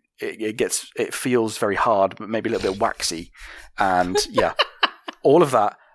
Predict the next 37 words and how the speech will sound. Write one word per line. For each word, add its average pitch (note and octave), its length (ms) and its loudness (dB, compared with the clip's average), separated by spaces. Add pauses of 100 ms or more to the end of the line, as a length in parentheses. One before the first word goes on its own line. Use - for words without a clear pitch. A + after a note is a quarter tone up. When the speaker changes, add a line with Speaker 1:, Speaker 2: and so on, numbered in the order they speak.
(100)
Speaker 1:
Um, A2+ 400 4 (340)
uh, B2+ 300 4
it C3 80 0
might, C#3+ 320 4
might D3 160 4
feel C#3 160 2
a B2+ 60 4
bit A#2 160 0
waxy, C#3 260 -2
and A#2 80 0
what's C#3 140 0
happened C3+ 320 0
is A2 100 -2
the - 80 -4
pores D#3+ 400 2
in B2+ 80 2
that A#2 140 0
wood D3+ 160 2
have A#2 100 -8
filled B2 380 0
up - 260 2 (420)
with A#2+ 300 0 (100)
the G#2+ 460 2 (640)
dead A#2+ 220 2
skin G#2+ 520 2
and G2+ 200 -4
detritus G#2 720 0 (120)
and G2+ 600 -2 (320)
all B2+ 300 2
other A2+ 200 2
sorts G#2 360 -2
of G#2 80 -4
filth - 380 -2
that F#2 100 0
accumulates G#2 560 0
in F#2 80 -4
it F2+ 180 -4